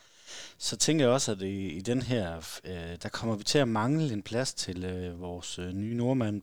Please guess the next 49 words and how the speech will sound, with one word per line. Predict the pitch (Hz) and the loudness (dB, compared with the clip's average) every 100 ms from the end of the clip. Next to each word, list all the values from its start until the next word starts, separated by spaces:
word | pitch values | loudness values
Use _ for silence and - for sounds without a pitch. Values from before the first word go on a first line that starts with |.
| - | -2
Bort | 98 92 | -2 -2
Finde, | - 110 117 139 143 135 | -2 0 2 0 -2 -4
øh, | 101 98 - - - - _ - | -4 -4 -6 -18 -20 -20 _ 0
og | |
det | 120 | 6
er | 160 | 6
måske | 127 123 | 6 4
egentlig | 120 110 95 | 4 4 4
derfor, | 113 98 98 | 4 4 2
jeg | 101 135 | 4 4
tror, | - 120 101 | 4 2 2
at | 85 - | 0 -8
det | - | -16
kunne, | - 87 - _ | -14 -14 -16 _
vi, | 98 92 - | -8 -8 -8
måske | - 113 - 160 | -4 2 6 6
ikke | 147 | 6
mod | 127 | 4
Midtjylland, | 113 147 120 101 98 | 6 4 2 -2 -2
men | 92 85 | -4 -4
sådan, | 113 104 92 87 82 _ | -4 -2 -4 -8 -16 _
hvis, | 101 - - | -16 -14 -10
hvis | 98 | -10
det | - 98 | -4 -2
er | |
nogle | 92 90 87 85 | -2 -4 -6 -6
lidt | 92 127 | -4 -2
svage | - 135 135 | 4 8 8
hold | 117 117 107 | 10 6 4
end, | 90 90 | 0 -4
end | 90 90 87 - _ _ | -6 -6 -8 -12 _ _
de | 110 | -6
der | 104 98 | -2 -2
top | - 95 | -2 -2
tre | - 127 | 4 4
hold, | 101 90 | 2 -2
så | 107 | -6
tror | - 147 | 4 6
jeg | 113 | 6
nærmest, | 110 123 - | 2 -2 -6
det | 90 | -8
bliver | 92 | -6
en | 92 | -6
tre | - 123 | 0 0
fire | 101 107 | 0 -2
tre | 98 - 131 | 0 2 0
i | |
stedet | 90 104 95 | 0 -4 -6
for, | 98 | -8